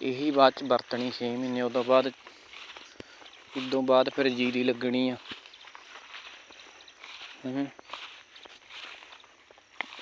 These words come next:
ਬਈ, ਆਹ ਦੇਖ, ਆਪਣੇ ਚੂਹਾ ਵੀ ਲੱਗਿਆ ਸਾਲਾ ਐਰਕਾ।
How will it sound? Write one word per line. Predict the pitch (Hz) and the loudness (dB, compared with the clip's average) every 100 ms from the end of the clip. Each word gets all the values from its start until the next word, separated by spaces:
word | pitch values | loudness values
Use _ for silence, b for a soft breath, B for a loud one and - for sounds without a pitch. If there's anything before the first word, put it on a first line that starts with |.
| - 139 | -8 -2
ਬਈ, | 147 160 | 0 2
ਆਹ | 165 | 2
ਦੇਖ, | 160 156 | 0 0
ਆਪਣੇ | - - 151 - | -6 -6 -6 -6
ਚੂਹਾ | - 135 143 | -12 -4 -2
ਵੀ | 151 160 | 0 0
ਲੱਗਿਆ | 147 127 131 | -2 -2 -4
ਸਾਲਾ | 131 139 139 | 0 -2 0
ਐਰਕਾ। | 135 - | -2 -6